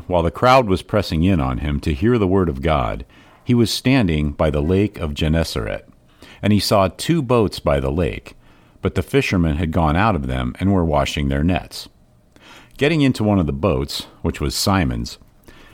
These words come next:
he asked him to put out a little from the land, and he sat down and taught the people from the boat. And when he had finished speaking, he said to Simon,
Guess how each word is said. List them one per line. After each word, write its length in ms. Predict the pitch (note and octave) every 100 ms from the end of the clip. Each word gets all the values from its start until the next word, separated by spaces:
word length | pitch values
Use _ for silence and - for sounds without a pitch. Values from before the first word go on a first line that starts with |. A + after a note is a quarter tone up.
| -
he 140 | - C#3
asked 240 | F#3 -
him 100 | C3+
to 80 | G#2
put 240 | - B2+
out 180 | A2+ A2
a 60 | D#2
little 240 | D2 D2
from 220 | - D2+
the 60 | C#2+
land, 500 | E2 F#2 G#1 - - _ _ _ _ - - -
and 80 |
he 60 | G2
sat 340 | - B2 B2
down 440 | - A2+ F2+ D2+ D#2
and 200 | - F2+
taught 320 | - A2 A2+ -
the 80 |
people 380 | D2 E2 D2+ E2
from 260 | D#2+ D#2+ C#2+
the 80 | C#2
boat. 400 | - D#2+ - - _ _ _ _ _ - - - -
And 120 | B2+
when 100 | F3+
he 120 | F3
had 120 | A#2
finished 300 | - B2+ F2+
speaking, 600 | - C3 B2+ C#2+ C2+ C#2+ D2+ -
he 120 | A#2
said 240 | - C3
to 60 | G2+
Simon, 540 | - E2+ D#2+ D#2 D2